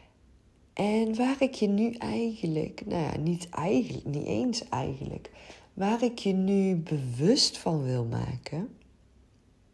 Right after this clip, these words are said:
is het volgende. Als jij als pedagogisch coach, als leidinggevende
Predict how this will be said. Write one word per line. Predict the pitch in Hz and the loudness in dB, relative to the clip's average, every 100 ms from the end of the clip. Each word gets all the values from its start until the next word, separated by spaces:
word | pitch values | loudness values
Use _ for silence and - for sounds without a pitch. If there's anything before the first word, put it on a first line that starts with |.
| _ - _ _ - - - - _ - - _ _ _ _ _ _ | _ -20 _ _ -18 -18 -20 -20 _ -20 -20 _ _ _ _ _ _
is | - 214 | 2 4
het | 190 - | 2 -2
volgende. | - - 135 131 135 - - - - _ _ _ _ - _ | -4 -6 -6 -8 -8 -12 -14 -20 -20 _ _ _ _ -20 _
Als | - 156 131 | -6 -4 -2
jij | - 131 127 131 151 165 | -2 0 2 2 2 2
als | - 131 135 - - - - - _ | -2 -4 -4 -6 -10 -20 -20 -20 _
pedagogisch | - 143 165 202 202 208 - | 6 6 6 4 4 2 -4
coach, | - - - - - - - _ _ _ _ - - - | -6 -8 -10 -12 -12 -14 -20 _ _ _ _ -20 -20 -16
als | - 147 - | -8 -4 -2
leidinggevende | 139 135 139 135 135 151 185 196 196 196 202 | -2 -2 -2 -2 2 4 4 0 -2 -2 -4